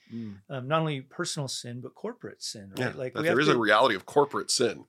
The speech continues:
Speaker 2: Yeah, and there's the pain there. I think there's the pain to adding people from outside your, your thought group. Um,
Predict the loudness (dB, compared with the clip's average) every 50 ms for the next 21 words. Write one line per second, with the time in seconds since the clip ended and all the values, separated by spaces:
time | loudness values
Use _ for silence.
0 | _ -8 -4 -2 0 0 0 0 0 -2 -2 -2 -4 _ -14 -10 -6 -6 -6 -6
1 | -6 -10 -14 -14 -12 -10 -10 -8 -8 -8 -10 -10 -12 -14 -16 _ _ _ _ _
2 | _ _ _ _ _ _ -4 -2 -2 0 0 -2 -2 0 -2 -4 -4 -6 -14 -16
3 | -16 -12 -10 -8 -8 -6 -6 -6 -8 -8 -10 -14 _ _ _ -12 -8 -6 -6 -6
4 | -6 -8 -10 -10 -12 -14 _ _ _ _ _ _ _ _ -6 -2 -2 0 0 -2
5 | -4 -6 -6 -8 -12 -16 -14 -12 -12 -12 -12 -10 -10 -8 -8 -8 -8 -10 -10 -10
6 | -10 -10 -10 -12 -14 -14 -16 _ _ -16 -14 -14 -14 -14 -16 _ _ -8 -8 -8
7 | -8 -10 -16 -20 -20 -20 -20 _ _ _ _ _ _ _ _ _ _ _ _ _
8 | -10 -10 -8 -8 -8 -10 -10 -12 -14